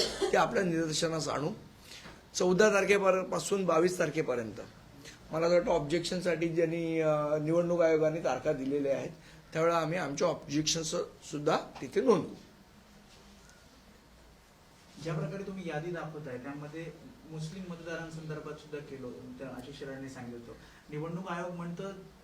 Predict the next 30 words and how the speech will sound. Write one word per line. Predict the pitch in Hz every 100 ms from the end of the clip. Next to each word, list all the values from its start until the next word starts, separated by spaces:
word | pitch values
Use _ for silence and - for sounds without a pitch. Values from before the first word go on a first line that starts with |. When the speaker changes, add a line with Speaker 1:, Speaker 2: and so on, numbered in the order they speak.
| 139
Speaker 2:
जर | 156 180 180 - - - - - -
प्रॉपर | 151 156
ॲड्रेस | 139 139 160 180 165
नसेल | 147 - 156 - - - - -
तर | 175
मग | 190 202 175
जवळचा | 160 165 180 180
ॲड्रेस | 156 156 165 151
दिला | 156 147
जातो, | 127 117 117 113 - - - -
मग | 160 160 -
तसंच | 156 185 185 - 156
मंदिराचा | 156 160 175 175 175
विषय | 156 160
असेल | 151 151 156 - - - - - - - - - - -
Speaker 1:
ना, | 220
असं | 196 180 254
कसं | 262 240 254 202 180
प्रॉपर | - - 180 160 233
ॲड्रेस, | 202 170 196 196
प्रॉपर | - 165 160 196
घर | 170 185
क्रमांक | 202 190 190 185
नसेल | 185 180 185
असं | 180
Speaker 2:
जे | 180
Speaker 1:
कुठे |
Speaker 2:
झोपड्यांमध्ये | 175 165 233 202 196 175
Speaker 1:
होतं? | 170
Speaker 2:
राहतात | 147 -